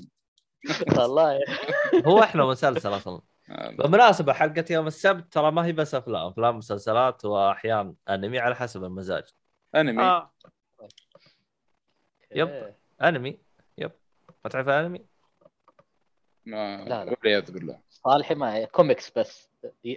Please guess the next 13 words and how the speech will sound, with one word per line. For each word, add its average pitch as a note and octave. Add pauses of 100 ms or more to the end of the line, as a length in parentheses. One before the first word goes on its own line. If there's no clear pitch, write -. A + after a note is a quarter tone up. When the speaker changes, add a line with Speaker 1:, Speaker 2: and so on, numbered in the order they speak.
(160)
Speaker 1:
كوميكس G#3
ونقل E3+
على C#3+
طول C3
على A#2
مسلسلات. A2+
ما D3
يعرف D#3
شيء B2+
في -
النص. G#2+ (280)
Speaker 3:
<laughs> -
إيه. D3